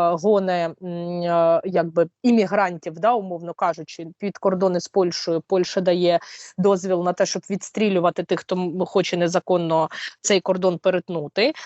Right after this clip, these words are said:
А для чого? А для того, щоб сказати: «Боже, у нас на польському кордоні вбивають людей, всі танки Білорусі повзуть на польський кордон контролювати цю ситуацію, в Україні немає вже ніякої проблеми». І його заява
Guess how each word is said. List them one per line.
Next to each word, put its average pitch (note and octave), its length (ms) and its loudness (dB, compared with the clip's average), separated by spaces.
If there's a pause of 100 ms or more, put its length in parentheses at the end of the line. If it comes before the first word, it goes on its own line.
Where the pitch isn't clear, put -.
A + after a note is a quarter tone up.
А G3+ 100 2
для G3 200 -2
чого? F3+ 560 -4
А B3+ 60 0
для G3 160 -2
того, A3+ 200 -2
щоб G3+ 200 -4
сказати: A3+ 400 2
«Боже, C#4 400 2
у - 20 -2
нас D4 220 -6
на C#4+ 80 0
польському C#4+ 520 -2
кордоні D4 560 0
вбивають A#3+ 540 -2
людей, A#3+ 400 0
всі F4+ 240 -4
танки E4+ 460 0
Білорусі E4+ 680 -6
повзуть D#4 460 -8
на C#4+ 60 0
польський C4+ 420 -8
кордон A#3 420 0
контролювати D4+ 640 0
цю B3+ 160 -10
ситуацію, C#4+ 640 0
в C4 60 -6
Україні B3 460 0
немає A3+ 380 2
вже G#3 140 -6
ніякої G3+ 300 -2
проблеми». F#3 380 0 (320)
І A3 100 4
його B3 300 2
заява B3 720 0